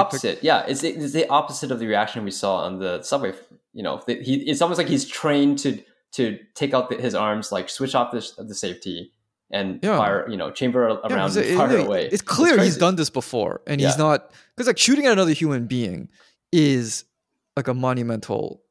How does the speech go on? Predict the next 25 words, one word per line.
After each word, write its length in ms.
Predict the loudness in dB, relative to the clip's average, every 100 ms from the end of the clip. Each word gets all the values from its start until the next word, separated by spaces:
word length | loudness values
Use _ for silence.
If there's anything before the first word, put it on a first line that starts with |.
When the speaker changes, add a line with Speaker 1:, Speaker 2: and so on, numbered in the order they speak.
| _ _
Speaker 1:
event. 480 | -4 -2 -2 -4 -14 -20 _ _ -10
Like, 220 | -10 -8
you 80 | -6
know, 80 | -4
it 300 | -4 -4 -2
will 140 | -2
stay 300 | -2 -2 -2
in 140 | -2 -4
your 120 | -6
mind. 360 | -6 -6 -6 -6
It'll 80 |
probably 680 | -6 0 0 0 -2 -2 -2 -6 -20 -20 -20 _
haunt 460 | -10 0 0 0 -2
you 160 | 0 2
at 60 |
least 220 | 0 -4 -4
for, 300 | 0 0 -2
for 160 | -2
a 60 | 0
little 240 | 0 -2
while. 480 | -2 -2 -2 -4 -6
But 140 | -8 -6
he 60 |
just, 180 | -2 -2
like, 180 | -2